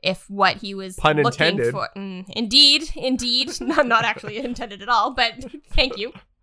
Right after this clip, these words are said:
Speaker 1: 'Cause, yeah, you said it would have been nice to sort of know, like, why he was so intent on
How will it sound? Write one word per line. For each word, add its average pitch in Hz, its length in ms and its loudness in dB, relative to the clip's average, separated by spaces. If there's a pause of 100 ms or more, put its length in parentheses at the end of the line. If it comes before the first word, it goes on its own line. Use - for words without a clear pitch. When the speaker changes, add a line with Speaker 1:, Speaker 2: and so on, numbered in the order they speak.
Speaker 1:
'Cause, 254 140 -10
yeah, 294 180 6
you 220 200 -4
said 247 220 0
it 208 100 -6
would 226 140 -8
have 226 100 -8
been 220 180 -10
nice 202 340 -4 (100)
to 190 280 -2 (260)
sort 214 220 -4
of 190 60 -4
know, 202 640 -6 (460)
like, 190 180 -8 (100)
why 190 720 -2
he 214 220 -14
was 180 180 -10
so 185 200 -4
intent 180 540 -10 (100)
on 170 420 -4